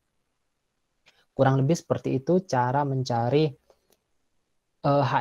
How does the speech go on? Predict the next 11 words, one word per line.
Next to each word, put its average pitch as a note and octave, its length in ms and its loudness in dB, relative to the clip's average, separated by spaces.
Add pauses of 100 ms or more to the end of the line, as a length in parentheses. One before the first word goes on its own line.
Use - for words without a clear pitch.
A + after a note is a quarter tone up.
S - 160 -6
code E3+ 240 0
dengan C3 240 2
mudah C3+ 400 2
ya, B2 160 -4
teman-teman. B2+ 480 -8
Karena C#3 320 -4
kan D#3+ 160 -2
kita E3 400 0
tidak C#3+ 400 0
wajib C3 320 0